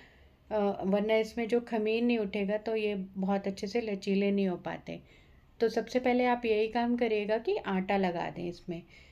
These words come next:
आटा लगाने के बाद चिकन बनने में हमारा टाइम नहीं लगता, तो जितनी देर हम चिकन बनाएंगे आटे को रेस्ट मिल जाएगा और तब तक हम और काम कर लेंगे। तो चलिए, मैंने ले लिया चिकन, ये हर तरीके के पीसेज हैं इसमें,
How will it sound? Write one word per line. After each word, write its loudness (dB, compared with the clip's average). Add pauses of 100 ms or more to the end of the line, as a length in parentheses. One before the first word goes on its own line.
(220)
आटा 0
लगाने 2
के -2
बाद 2 (180)
चिकन 2
बनने 2
में 2
हमारा 2
टाइम 0
नहीं -2
लगता, -2 (640)
तो 2
जितनी 0
देर 8
हम 4
चिकन 0
बनाएंगे 0
आटे 0
को 0
रेस्ट 0
मिल -2
जाएगा 0
और -4
तब -4
तक -2
हम -2
और 0
काम -8
कर -8
लेंगे। -8 (520)
तो 0
चलिए, 2
मैंने 2
ले 4
लिया 4
चिकन, -4
ये 4
हर 2
तरीके -2
के -2
पीसेज -2
हैं -2
इसमें, -4